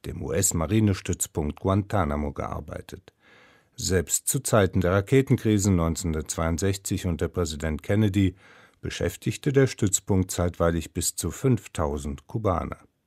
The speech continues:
Der siebenundachtzig-jährige Roddy lebt sehr gut, denn die paar hundert Dollar Rente, die er für sechsunddreißig Jahre als einfacher Arbeiter bei den U-S-Amerikanern pro Monat bekommt, sind an seinem Wohnort Guantanamo ein kleines Vermögen.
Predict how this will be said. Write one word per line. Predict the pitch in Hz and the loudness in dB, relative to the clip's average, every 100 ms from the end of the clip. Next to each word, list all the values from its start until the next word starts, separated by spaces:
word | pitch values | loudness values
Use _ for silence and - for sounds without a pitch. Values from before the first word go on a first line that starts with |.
| _ _ - - - - | _ _ -20 -20 -4 2
Der | 135 | 6
siebenundachtzig-jährige | 180 180 110 98 - 90 - 82 80 82 | 8 8 8 4 -2 -4 -2 -2 0 -2
Roddy | 78 92 101 107 101 _ | 0 0 2 0 -2 _
lebt | - 78 73 - | -4 -4 -4 -8
sehr | - - 95 90 | -12 -4 -2 -2
gut, | 90 82 - - - - | -2 -6 -8 -14 -16 -12
denn | 76 90 | -10 -8
die | - 78 | -8 -8
paar | - 104 113 | 0 4 6
hundert | 110 98 90 | 6 4 4
Dollar | 95 95 92 | 4 4 4
Rente, | 123 123 123 | 2 2 0
die | 90 | 0
er | 90 104 | 2 0
für | - 80 | 0 0
sechsunddreißig | 107 101 104 87 90 90 92 107 | 0 0 -2 2 2 0 -2 0
Jahre | 104 104 90 | 2 2 2
als | 85 - | 0 -2
einfacher | 104 110 - 98 98 | -2 -2 -2 -2 0
Arbeiter | 110 117 113 101 101 | 0 2 2 2 0
bei | 85 76 | -2 -4
den | 78 76 | -2 -2
U-S-Amerikanern | 92 107 104 98 95 92 101 95 90 90 | 0 0 0 0 -2 0 0 2 0 -4
pro | - | -4
Monat | 87 101 101 95 95 | -2 0 0 -2 -4
bekommt, | - 110 104 95 - - _ _ _ - | -4 -2 -2 -4 -18 -20 _ _ _ -10
sind | - 87 73 | -4 -4 -4
an | 76 | -6
seinem | 76 80 85 80 | -6 -6 -4 -2
Wohnort | 92 131 98 82 - | 4 6 4 0 -6
Guantanamo | 73 73 95 95 92 90 | -10 -6 0 2 2 0
ein | 90 113 | 0 -2
kleines | - 82 73 71 73 - | -2 -4 -4 -6 -8 -6
Vermögen. | 113 104 78 - - | -2 -2 -2 -6 -12